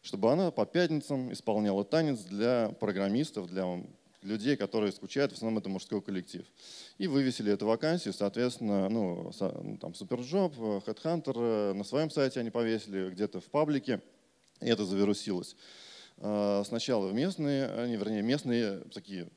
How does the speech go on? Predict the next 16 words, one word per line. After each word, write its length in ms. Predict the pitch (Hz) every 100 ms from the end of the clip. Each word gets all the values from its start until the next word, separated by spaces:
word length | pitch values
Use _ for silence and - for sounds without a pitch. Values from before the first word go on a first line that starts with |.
| _
«Чё? 420 | - 117 117 170 156 - - _ -
Непонятно». 800 | - 101 98 101 120 151 156 143 - - - - -
Но 200 | 113 120
когда 260 | 107 117 113
приехал 400 | 117 110 - 104
Р 100 | 117
Н 100 | 117
Т 140 | 131
В, 240 | 135 175
когда 300 | 165 101 104
два 240 | 98 101 98
было 200 | 104 98
репортажа 480 | 101 107 104 104 98
на 80 |
телеканале 460 | 92 98 107 107 107
«Пятница», 640 | 160 165 147 120 131 123